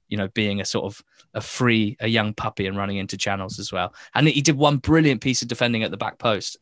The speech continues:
early in the game from a set piece, which is always an underrated and bonus aspect of having a,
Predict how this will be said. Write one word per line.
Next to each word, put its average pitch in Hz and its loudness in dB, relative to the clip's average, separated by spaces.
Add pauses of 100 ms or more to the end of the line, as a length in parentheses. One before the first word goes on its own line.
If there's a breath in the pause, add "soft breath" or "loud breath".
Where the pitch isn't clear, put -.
early 110 2
in 104 -2
the 104 -6
game 110 0
from 110 -8
a 107 -6
set - -4
piece, 107 -4
which - -6 (300 loud breath)
is 120 -6
always 127 6
an 120 4
underrated 113 2 (380 loud breath)
and 107 -8
bonus 113 2
aspect 104 -2
of - -6
having 101 -2
a, 98 -8